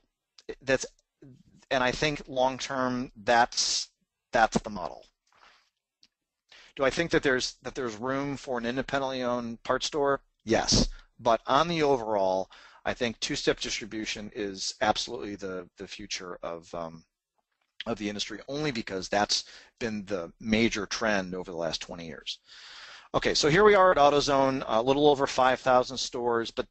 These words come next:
but they are in Mexico and Brazil, so that the total store count actually is more than, more than Advance. I M C is their import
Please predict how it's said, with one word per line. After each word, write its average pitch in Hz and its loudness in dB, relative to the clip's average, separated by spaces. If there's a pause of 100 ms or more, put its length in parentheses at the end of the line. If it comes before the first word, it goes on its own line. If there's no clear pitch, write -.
but - -10
they 139 4
are 151 6
in 139 -2
Mexico 127 -4
and 113 -8
Brazil, 117 2
so - -8
that 104 0 (460)
the - -20
total 120 -8
store 113 -6
count 101 -6
actually 98 -8
is 95 -12
more 95 -12
than, 87 -16 (120)
more 92 -18
than 90 -18
Advance. 85 -12 (800)
I 131 2
M 127 0
C 127 2
is 107 -4
their 104 2 (160)
import 104 -8